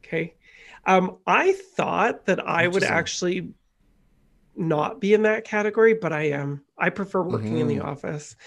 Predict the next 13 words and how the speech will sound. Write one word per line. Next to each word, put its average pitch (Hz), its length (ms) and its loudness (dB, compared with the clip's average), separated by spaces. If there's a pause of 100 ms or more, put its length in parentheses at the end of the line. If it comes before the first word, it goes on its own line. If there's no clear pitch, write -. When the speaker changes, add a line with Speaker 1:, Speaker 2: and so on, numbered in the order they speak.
(180)
Speaker 1:
Maybe 247 260 4
it's 175 160 2
different 180 340 -4
'cause 165 180 -8
it's - 380 -10
my 156 200 0
own 151 140 -2
company, 160 560 -10
but - 220 -8 (320)
Speaker 2:
Mm-hmm, 110 500 -8
mm-hmm. 107 160 -8 (1160)
Speaker 1:
nineteen 247 960 4
percent - 640 0